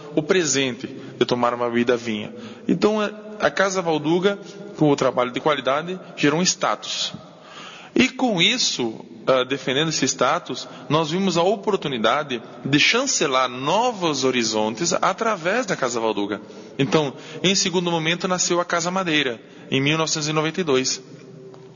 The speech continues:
onde nós estávamos produzindo a matéria-prima para o vinho, que era o suco da uva, né?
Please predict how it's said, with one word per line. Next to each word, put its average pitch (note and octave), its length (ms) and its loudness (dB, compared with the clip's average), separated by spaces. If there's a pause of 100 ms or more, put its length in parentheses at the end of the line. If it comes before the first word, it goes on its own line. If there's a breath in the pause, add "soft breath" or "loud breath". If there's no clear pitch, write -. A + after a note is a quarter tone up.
(140)
onde C3+ 440 4 (500 loud breath)
nós C#3 300 4
estávamos C3+ 640 0
produzindo C3 880 0
a B2 60 4
matéria-prima C3 600 0
para C3 180 2
o A#2+ 40 4
vinho, A#2 240 -2
que G#2 100 -2
era A2 120 2
o G#2+ 40 0
suco - 840 0
da A2 120 4
uva, D#3 340 2
né? D#3+ 220 -2